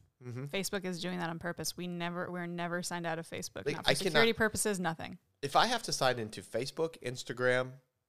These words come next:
Speaker 2: Or TikTok?
Speaker 1: or TikTok, I'm gonna have to, like,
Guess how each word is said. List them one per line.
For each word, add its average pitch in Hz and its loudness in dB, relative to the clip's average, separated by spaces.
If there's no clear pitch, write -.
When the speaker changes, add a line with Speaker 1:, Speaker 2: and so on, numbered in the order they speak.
Speaker 2:
Or 196 -4
TikTok? 226 0
Speaker 1:
or 120 -4
TikTok, - -2
I'm 110 2
gonna 131 2
have 120 4
to, 120 0
like, 107 4